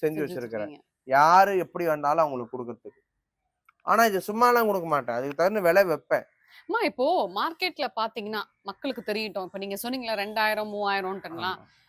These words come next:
Speaker 1: ஒரு தரமான வசிய மையோட விலை என்ன?
Speaker 2: தரமா ஒரு வசிய மை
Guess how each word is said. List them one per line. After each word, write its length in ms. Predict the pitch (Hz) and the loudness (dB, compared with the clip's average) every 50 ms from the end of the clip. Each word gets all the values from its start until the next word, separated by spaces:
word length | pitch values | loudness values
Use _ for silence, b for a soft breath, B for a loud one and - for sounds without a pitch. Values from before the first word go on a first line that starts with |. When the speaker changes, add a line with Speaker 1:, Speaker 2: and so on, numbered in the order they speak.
| b b b b b | b b b b b
Speaker 1:
ஒரு 320 | - 196 214 220 226 220 - | -4 0 0 0 0 -2 0
தரமான 640 | - 240 240 262 311 339 349 349 359 392 415 440 415 | 2 4 4 4 4 4 2 2 2 2 0 0 0
வசிய 460 | 277 233 233 - - 320 349 359 349 | 2 0 0 0 0 0 0 2 2
மையோட 640 | 285 240 226 254 269 269 226 196 185 233 311 330 226 - 175 170 170 | 0 -2 -2 -2 -2 -2 -2 -2 0 0 -2 -2 -4 -8 -14 -10 -6
விலை 320 | 226 277 320 381 392 330 | -2 0 0 2 0 0
என்ன? 300 | 233 190 180 165 151 - _ _ _ _ _ _ | -2 -4 -6 -8 -12 -16 _ _ _ _ _ _
Speaker 2:
தரமா 640 | - 139 143 151 175 175 175 175 180 196 208 202 202 170 | 0 0 2 2 2 2 2 2 4 4 4 2 2 -2
ஒரு 200 | 165 151 147 143 | -2 -2 0 0
வசிய 400 | 143 139 - - 185 180 175 160 | -2 -4 -4 -4 -2 -2 -2 -2
மை 340 | 151 151 156 165 156 - | -2 -2 -4 -4 -6 -10